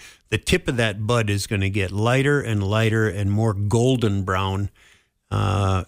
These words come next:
as it gets ready to break bud. And it hasn't done that yet. So, uh, all of this is way early. I mean, the only reason I'm talking about this is because we've had such a mild winter. But, uh, if any of those events took place, they would certainly be,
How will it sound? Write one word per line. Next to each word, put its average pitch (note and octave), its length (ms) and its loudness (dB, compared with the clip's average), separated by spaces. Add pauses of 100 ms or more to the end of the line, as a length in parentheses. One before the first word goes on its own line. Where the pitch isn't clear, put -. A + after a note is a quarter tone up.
as F#2+ 240 0
it F#2+ 180 -4
gets G2 280 -2
ready G2 220 2
to F#2+ 120 -2
break F#2+ 340 -2
bud. F#2+ 300 0 (100)
And A2+ 160 2
it G#2+ 120 0
hasn't G2+ 320 0
done G2 200 0
that G2 200 -4
yet. G2+ 280 -2
So, G2 300 0 (640)
uh, B2+ 460 2 (920)
all G#3 200 4
of E3+ 120 2
this D#3+ 200 2
is E3 140 2
way E3+ 240 4
early. G3 420 2
I A2+ 120 2
mean, C3 180 4
the C3 140 2
only D#3 200 0
reason C#3 280 2
I'm B2 100 0
talking D#3 300 2
about A2 300 0
this A2+ 200 -2
is G#2 100 0
because G#2 380 -2
we've A2+ 160 -2
had A2 180 -2
such - 200 -4
a G#2 80 0
mild G#2+ 400 0
winter. B2 420 -4 (480)
But, A2 320 0 (380)
uh, G#2 400 -2
if A2 240 0 (100)
any D#3+ 300 4
of G2+ 160 0
those G#2+ 280 0
events G#2 400 -2
took - 280 -2
place, A2 360 0
they A2 160 0
would G2+ 160 0
certainly A2 440 0
be, A2 440 2